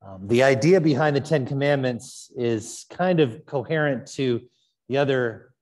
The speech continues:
six hundred and three or so, six hundred and five or so that are noted in Hebrew Scriptures.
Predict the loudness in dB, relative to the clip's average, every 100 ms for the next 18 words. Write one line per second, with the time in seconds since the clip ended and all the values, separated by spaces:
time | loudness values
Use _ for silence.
0 | _ -12 -12 -10 -6 -4 -4 -4 -10 -14
1 | -8 -4 -4 -6 -8 -10 -10 -12 -8 -6
2 | -4 -6 -6 -2 0 0 -4 -6 -4 -6
3 | -10 _ _ _ _ -4 -2 -2 -2 -2
4 | -2 -2 -4 -8 -10 -12 -8 -6 -6 -8
5 | -8 -8 -6 -8 -10